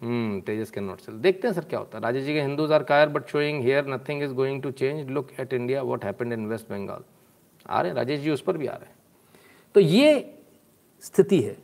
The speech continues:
इस्लाम, हिंदुइज्म, बुद्धिज्म, क्रिश्चियनिटी, other religion। नाइनटीन फिफ्टी वन में, फ़ोर्टी सेवन के बाद, फ़ोर्टी सेवन में हिंदू जो है थर्टी एट परसेंट था,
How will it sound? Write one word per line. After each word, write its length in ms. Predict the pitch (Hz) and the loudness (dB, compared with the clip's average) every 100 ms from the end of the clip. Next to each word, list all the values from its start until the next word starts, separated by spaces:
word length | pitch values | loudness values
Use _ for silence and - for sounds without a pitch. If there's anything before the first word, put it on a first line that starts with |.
| - - | -12 -6
इस्लाम, 420 | 131 151 151 151 | -2 6 6 6
हिंदुइज्म, 400 | 139 143 143 156 | 4 4 2 4
बुद्धिज्म, 400 | 139 127 143 160 139 | 4 6 4 2 0
क्रिश्चियनिटी, 720 | 127 - 131 - 131 131 185 | -2 0 -2 0 0 2 0
other 220 | 131 117 | 2 0
religion। 380 | 101 - - - - _ _ _ _ _ _ _ _ - | -2 -6 -10 -14 -18 _ _ _ _ _ _ _ _ -2
नाइनटीन 400 | 131 165 190 226 | 6 8 8 8
फिफ्टी 300 | 202 208 208 | 8 6 8
वन 140 | 175 | 6
में, 80 | 143 | 6
फ़ोर्टी 280 | 123 175 202 | 4 6 6
सेवन 240 | 180 180 | 6 4
के 100 | 165 | 4
बाद, 200 | 147 104 | 2 2
फ़ोर्टी 300 | - 165 156 | 2 2 4
सेवन 240 | 202 196 196 | 6 8 10
में 240 | 202 214 202 - | 8 6 2 -2
हिंदू 260 | 147 170 | 6 8
जो 120 | 190 190 | 10 8
है 80 | |
थर्टी 320 | 196 160 196 175 | 8 4 4 4
एट 200 | 170 - | 4 4
परसेंट 300 | 147 - 131 | 0 2 -2
था, 320 | - 190 - | -2 -6 -8